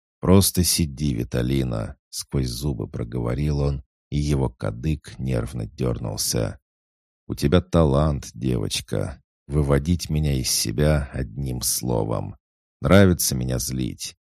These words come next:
Не советую и дальше продолжать.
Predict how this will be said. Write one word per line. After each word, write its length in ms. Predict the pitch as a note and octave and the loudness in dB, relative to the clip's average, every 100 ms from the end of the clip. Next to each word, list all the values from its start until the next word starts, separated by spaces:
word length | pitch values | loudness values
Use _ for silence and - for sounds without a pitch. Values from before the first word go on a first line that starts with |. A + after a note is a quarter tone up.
| _ | _
Не 100 | E2 | -2
советую 680 | D#2 E2 F#2 G2 - B1 B1 | 2 4 6 6 4 -2 -2
и 20 | |
дальше 480 | A#1+ C#2 D2+ - - | -2 2 2 0 -4
продолжать. 840 | - A#1 A#1+ A#1+ A#1+ A#1 G1+ - | -6 -4 -2 -2 -2 -4 -4 -10